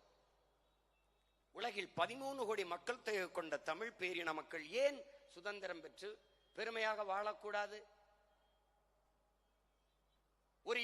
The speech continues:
இனம் என்றைக்கு முழுமையான விடுதலை அடையும்? அது என்றைக்கு தனக்கென்று ஒரு நாடு அடைகிறதோ, கைகள் எல்லாரும் என் மூதாதைகள், உன்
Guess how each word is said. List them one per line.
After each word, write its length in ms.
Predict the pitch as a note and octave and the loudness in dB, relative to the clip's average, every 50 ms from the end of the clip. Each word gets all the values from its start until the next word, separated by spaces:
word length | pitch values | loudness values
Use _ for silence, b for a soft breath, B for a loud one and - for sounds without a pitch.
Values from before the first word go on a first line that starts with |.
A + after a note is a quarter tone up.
| A#3+ B3+ | 4 4
இனம் 180 | C4+ C#4+ C4 A#3+ A3+ | 4 4 4 2 0
என்றைக்கு 400 | B3 B3 A3 C4+ B3+ - B3 B3 A3+ | 0 2 0 0 0 0 -4 -4 -2
முழுமையான 500 | A3+ B3 B3+ B3+ B3+ B3+ B3 B3 B3 A#3 A3+ | 0 0 2 4 6 6 6 6 2 0 -2
விடுதலை 320 | A3 A#3 A3+ A3+ A3 G#3+ G#3 G3+ | -2 -4 -4 -2 -2 -2 -2 -2
அடையும்? 340 | G3+ G#3 G#3 G#3 G#3 G3 - - - _ - _ _ _ _ _ _ _ _ _ - A#3 | -4 -6 -8 -8 -10 -12 -16 -20 -20 _ -20 _ _ _ _ _ _ _ _ _ -4 -2
அது 120 | B3 C4 A#3 A#3+ | 2 4 4 4
என்றைக்கு 420 | C4+ D4 D4 D4+ C#4+ D4 - C4 B3 - A#3 | 4 6 8 6 6 6 2 -4 2 4 6
தனக்கென்று 680 | A3+ B3+ C4+ C#4+ - - C#4 C#4 C#4+ D4+ D#4 D#4 D#4 D4 C4 B3 | 6 8 6 4 6 6 4 4 4 2 2 2 0 0 0 0
ஒரு 120 | A#3+ A3+ G#3+ G3+ G#3 | -2 -2 0 2 4
நாடு 220 | G#3+ B3+ C4 B3+ A3+ A3 | 4 6 6 6 4 4
அடைகிறதோ, 440 | A3 B3 B3+ B3 C4 C#4+ D4+ D4 D4 D4 | 4 4 4 6 6 8 10 12 12 12
கைகள் 340 | D4+ D4+ D4+ C#4+ C#4 C#4 C4+ B3+ B3+ C4+ | 12 12 12 12 12 12 12 12 12 12
எல்லாரும் 480 | D4+ E4 F#4+ G#4 G#4 F4 D4+ F4 C4 - - - - - - C#3+ E3+ G#3+ | 12 12 12 12 12 12 12 12 10 8 0 -8 -10 -2 4 10 12 12
என் 140 | C4 D4 D#4+ E4+ F4 | 12 12 12 12 12
மூதாதைகள், 680 | F4 F4+ F4+ F4+ - - - - - - - - - - - - - - - - - - - - - - - - - - - - - - - - - - - - - - _ - _ _ _ _ - F3 | 12 12 12 12 12 12 12 12 12 10 10 8 4 4 0 -6 -12 -14 -16 -16 -18 -18 -20 -20 -20 -20 -20 -20 -20 -20 -20 -20 -20 -20 -20 -20 -20 -20 -20 -20 -20 -20 _ -20 _ _ _ _ 10 12
உன் 160 | C4 D#4 E4 | 12 12 12